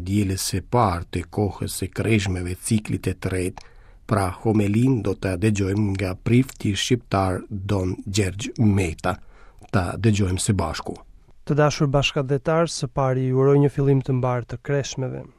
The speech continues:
Speaker 2: Do të jemi bashkë në këtë kohë liturgjike për të dëgjuar fjalën e Zotit dhe për të ushqyer me të. Gjatë kësaj kohe liturgjike do të na shoqëroj Ungjilli i Lukës, që është Ungjilli i vitit C, dhe leximet e tjera që kisha na ofron për të na shoqëruar në rrugtimin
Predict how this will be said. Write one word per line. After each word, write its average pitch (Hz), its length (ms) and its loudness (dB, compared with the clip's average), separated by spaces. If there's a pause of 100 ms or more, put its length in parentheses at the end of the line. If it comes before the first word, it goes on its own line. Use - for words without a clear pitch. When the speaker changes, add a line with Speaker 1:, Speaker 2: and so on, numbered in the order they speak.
(200)
Speaker 2:
Do 151 80 4
të 175 140 4
jemi 175 100 6
bashkë 165 480 4
në 143 80 4
këtë - 160 -2
kohë 143 220 6
liturgjike 143 500 2
për 135 240 0
të 131 140 0
dëgjuar 131 340 0
fjalën 135 400 2
e 123 160 2
Zotit 151 320 -2
dhe 135 80 -4
për - 220 -6
të 131 160 -2
ushqyer 123 500 -6
me 120 160 -6
të. 117 220 -12 (420)
Gjatë 143 240 0
kësaj 135 240 -2
kohe 143 240 4
liturgjike 135 640 0
do 147 80 0
të 139 80 -2
na 135 80 0
shoqëroj 135 460 -2 (180)
Ungjilli 135 460 4
i 127 60 -2
Lukës, 151 420 0
që 139 160 -4
është - 180 -14
Ungjilli 135 380 2
i 123 80 -2
vitit 131 260 -2
C, 160 220 -2 (340)
dhe 156 140 6
leximet 190 340 6
e 185 80 2
tjera 185 320 6
që 143 240 0
kisha 143 380 -2 (260)
na 135 240 4
ofron 127 400 0
për 135 160 -2
të 135 60 0
na 127 100 0
shoqëruar 151 480 2
në 139 140 4
rrugtimin 165 560 0